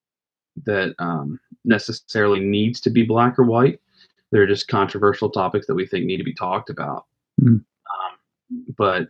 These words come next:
Speaker 1: this, this is one of the few so far that we've, that we've kind of listed out, um, behind the scenes that, that you and I pretty much stand firm on, um,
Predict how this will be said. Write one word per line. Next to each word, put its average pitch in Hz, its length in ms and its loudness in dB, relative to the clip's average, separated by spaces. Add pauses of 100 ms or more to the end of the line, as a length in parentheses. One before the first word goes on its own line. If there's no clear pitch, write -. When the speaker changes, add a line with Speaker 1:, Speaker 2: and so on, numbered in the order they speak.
Speaker 1:
this, 120 300 4
this 127 160 6
is 107 180 -4
one 107 160 2
of 101 80 0
the - 80 -4
few 117 340 2
so 104 220 2
far 101 460 2
that 104 220 -2
we've, 95 120 -8 (300)
that 98 120 0
we've 92 180 -2
kind 95 180 -2
of 92 160 -6 (360)
listed 110 360 4
out, 101 260 2 (120)
um, 95 380 -8 (1400)
behind 104 240 4
the 92 60 -2
scenes 110 400 2
that, 90 260 0
that 92 120 -2
you 101 120 -2
and 98 80 2
I 92 220 -2 (120)
pretty 120 200 2
much 101 260 -2
stand 101 340 -2
firm 101 320 -2
on, 85 380 -2 (240)
um, 87 420 -2